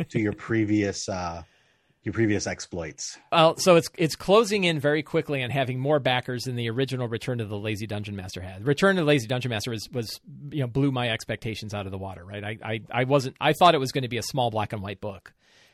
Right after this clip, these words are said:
Speaker 2: And, uh, when I put it out, and I got sixty-seven hundred backers for that, and that, and that was really far more than I, than I thought and expected, which tells me that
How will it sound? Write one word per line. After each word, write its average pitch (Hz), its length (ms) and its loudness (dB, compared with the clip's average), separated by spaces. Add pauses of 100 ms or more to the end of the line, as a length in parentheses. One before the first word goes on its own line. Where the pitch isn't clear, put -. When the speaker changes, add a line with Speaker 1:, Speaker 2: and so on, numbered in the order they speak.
(180)
Speaker 2:
And, 113 520 0
uh, 107 280 -2
when 127 200 -2
I 113 60 0
put 131 160 0
it 113 60 0
out, 107 80 -2
and 110 120 -10
I 107 40 -6
got 110 140 -4
sixty-seven 117 480 -4
hundred 104 200 -4
backers 98 380 -6
for 107 100 -8
that, 98 300 -8
and 110 160 -6
that, 110 200 -8
and 113 200 -8
that 113 160 -6
was 110 260 -8
really 123 320 2
far 107 480 -2 (260)
more 113 260 -4
than 104 120 -6
I, 101 260 -8 (120)
than 104 160 -8
I 101 80 -8
thought 95 240 -8
and - 80 -14
expected, 135 340 -4
which - 160 -6
tells 185 240 6
me 135 80 -2
that 113 160 -4